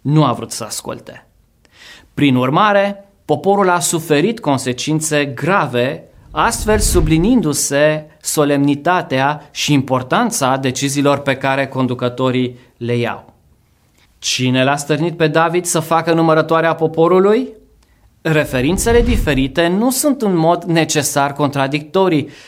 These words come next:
ci pot reprezenta două aspecte ale aceluiași eveniment.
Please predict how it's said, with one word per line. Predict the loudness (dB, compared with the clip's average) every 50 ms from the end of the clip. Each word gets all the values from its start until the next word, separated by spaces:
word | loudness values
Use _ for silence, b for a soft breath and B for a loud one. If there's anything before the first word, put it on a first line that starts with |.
| B B B
ci | B -6 -6
pot | -4 -2 -2 -2 0 0
reprezenta | 0 -2 -2 0 -2 -2 -2 -2 -2 -4 -4 -4 -4 -4 -2 -2 -4 -6 B B B B B -10
două | -6 -2 2 2 4 4 4 2
aspecte | 2 0 -2 -6 -4 -2 -2 -2 -2 0 0 0
ale | 2 2 2
aceluiași | 0 -2 -2 -2 -2 0 0 0 -2 -2 -4 -4
eveniment. | -2 -2 -2 -2 -4 -4 -6 -8 -8 -12 -16 -20 -20